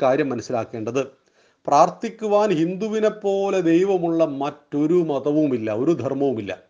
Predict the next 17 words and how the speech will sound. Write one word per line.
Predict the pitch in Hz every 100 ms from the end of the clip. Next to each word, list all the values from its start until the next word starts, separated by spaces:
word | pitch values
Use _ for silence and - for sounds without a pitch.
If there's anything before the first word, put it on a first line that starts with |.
| _ _ _ _ _
മുപ്പത്തിമുക്കോടി | 165 165 220 214 - 214 175 170 180 185 208 196
ദേവതാ | 165 170 175 175 175
സങ്കല്പങ്ങളോട് | 170 151 156 180 180 165 156 151 143
നമുക്ക് | 135 131 127
പ്രാർത്ഥിക്കാം. | 123 117 113 117 - 110 - _ _ _ _ _ -
ഇവിടെ | 175 214 240 151 185 311 - _ _ 143
യേശുവിലൂടെ | 175 220 226 247 247 240 233
മാത്രമേ | 180 156 170 214 - 233 220 214
നിങ്ങളുടെ | 196 190 196 175
അസുഖം | 156 - 185 196 175
ഭേദമാകൂ | 147 165 196 175 160 156 165 160
എന്ന് | 143 151
പറയുമ്പോൾ | 135 131 165 160 135 160 156 - _ _ 131
നമ്മൾ | 143 180 208 226
ക്രിസ്ത്യാനിയാകുവാനുള്ളൊരു | 233 - _ 190 190 - 233 240 240 226 190 175 185 190 175 160 156 151
ടെൻഡൻസി | 151 147 131 139 160 -
കാണിക്കുന്നു. | 131 113 117 113 120 107